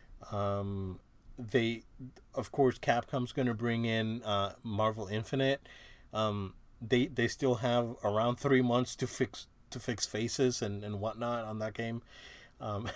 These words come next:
<laughs> um, we'll, we'll see what happens. Uh, I, the, the thing that, that's really hurting, um,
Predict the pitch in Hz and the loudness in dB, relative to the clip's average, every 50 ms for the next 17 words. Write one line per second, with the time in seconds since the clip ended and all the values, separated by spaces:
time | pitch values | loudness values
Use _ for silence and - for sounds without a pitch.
0 | - - 185 175 - - - - - - - - - - - - - - - - | -4 -2 -2 -2 -2 -4 -6 -6 -8 -14 -20 -20 -20 -20 -20 -20 -20 -20 -20 -18
1 | - - 113 107 104 104 120 113 117 123 147 147 147 135 127 135 131 - - 135 | -10 -6 -4 -4 -4 -4 -6 -6 0 2 2 2 2 4 4 4 4 4 4 4
2 | 123 123 113 110 120 113 113 113 - 120 110 110 110 104 - 135 113 107 107 107 | 6 6 6 4 4 2 2 2 0 0 0 -2 -2 -4 -4 -2 0 2 2 2
3 | 104 101 104 98 95 110 104 104 101 104 101 - - _ - 127 135 135 123 113 | 0 0 -2 -4 -6 -4 -4 -2 -2 -2 -4 -8 -14 _ -2 4 4 4 4 4
4 | 101 - 127 120 - 151 139 143 139 139 127 110 - - - - 131 123 113 - | 0 -4 -6 -2 0 -2 -2 0 2 0 0 0 -2 -8 -8 -2 -2 -2 0 -2
5 | - - 117 120 120 123 120 101 90 117 110 113 117 117 113 110 107 101 - - | -4 -4 0 2 2 2 2 2 0 0 0 2 2 2 0 0 -2 -4 -6 -12
6 | - - - - - - - - - 120 113 104 101 98 92 92 104 | -18 -20 -20 -20 -20 -20 -20 -14 -8 -4 -4 -2 -2 -4 -6 -8 -10